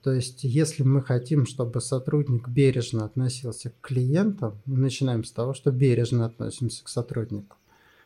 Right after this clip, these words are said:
Если мы хотим, чтобы сотрудник любил клиента, мы начинаем с того, что любим этого сотрудника. Как руководитель отдела, э, продаж и топ-менеджмент относятся к отделу продаж, также отдел продаж относится к клиентам. Можете в этом доверять людям абсолютно.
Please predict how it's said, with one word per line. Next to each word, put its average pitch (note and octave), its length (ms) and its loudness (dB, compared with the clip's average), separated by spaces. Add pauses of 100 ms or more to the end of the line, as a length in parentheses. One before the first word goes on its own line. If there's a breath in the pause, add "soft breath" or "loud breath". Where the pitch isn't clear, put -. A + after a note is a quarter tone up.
(100)
Если C3 260 -2
мы B2+ 140 4
хотим, C3+ 320 2
чтобы A#2+ 320 -2
сотрудник B2 720 0
любил C3 420 4
клиента, C3+ 680 0
мы G#2 180 -4
начинаем A#2 460 -2
с - 60 -12
того, B2+ 180 -4
что - 180 -6
любим B2+ 380 2
этого G#2 240 -8
сотрудника. A2+ 720 -8
Как - 340 -6
руководитель C#3 960 4
отдела, A#2+ 460 0 (120)
э, C3 280 0
продаж B2 540 0
и B2 40 -2
топ-менеджмент C3 920 8
относятся A#2+ 680 6
к - 100 -12
отделу A#2 440 0
продаж, C#3+ 640 -2 (440 soft breath)
также B2 440 6
отдел A#2+ 340 4
продаж B2 680 2
относится C#3+ 840 4
к B2+ 720 2
клиентам. B2 600 0
Можете C3 500 8
в C3 40 4
этом D3+ 340 6
доверять C3 540 8
людям A#2+ 300 0
абсолютно. A2+ 640 -6